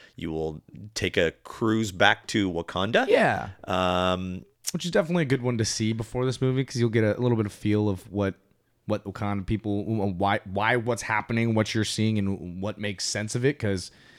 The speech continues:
Speaker 2: if you haven't really seen Black Panther, you're gonna be like, "Whoa."
Speaker 1: Yeah, that's a
Speaker 2: That's
Speaker 1: good
Speaker 2: a little
Speaker 1: example. That's a really good example because, um, there was a lot that happened in Wakanda, and you will see that again in Infinity War.
Speaker 2: Yeah.
Speaker 1: And, you know, we, we just saw that. Black Panther was just out not too long ago.
Speaker 2: Yeah.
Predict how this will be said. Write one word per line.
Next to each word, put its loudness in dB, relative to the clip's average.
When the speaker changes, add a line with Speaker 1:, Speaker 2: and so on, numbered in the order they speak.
Speaker 2:
if -20
you -2
haven't 0
really 4
seen 0
Black 0
Panther, 0
you're -2
gonna -2
be -2
like, -4
"Whoa." -4
Speaker 1:
Yeah, 8
that's 2
a -4
Speaker 2:
That's 0
Speaker 1:
good 2
Speaker 2:
a 0
little 6
Speaker 1:
example. 4
That's 2
a 0
really 2
good -2
example -2
because, 2
um, -4
there -2
was -4
a -4
lot -2
that -2
happened -4
in -6
Wakanda, -2
and -8
you -8
will -6
see -2
that -2
again -4
in -6
Infinity -2
War. -2
Speaker 2:
Yeah. 2
Speaker 1:
And, -6
you -10
know, -8
we, -10
we -10
just 2
saw 2
that. -4
Black -6
Panther 0
was -8
just -4
out -2
not -12
too -6
long -2
ago. 0
Speaker 2:
Yeah. -2